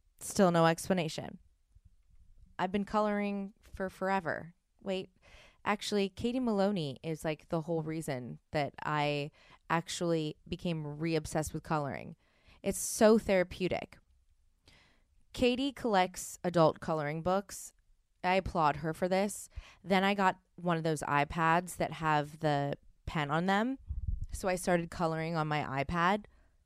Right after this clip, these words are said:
Even more therapeutic because I feel like I'm in, I don't know,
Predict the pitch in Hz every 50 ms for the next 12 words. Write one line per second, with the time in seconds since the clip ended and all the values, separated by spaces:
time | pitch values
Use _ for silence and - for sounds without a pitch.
0 | _ _ _ _ _ - - _ _ _ _ _ - 151 143 147 156 160 175 185
1 | 214 240 262 247 - 233 226 214 - - 202 196 202 202 208 - - 208 - -
2 | 180 165 180 165 - - 165 160 165 165 165 - 170 170 170 165 165 165 165 165
3 | - - - 226 208 151 147 160 185 196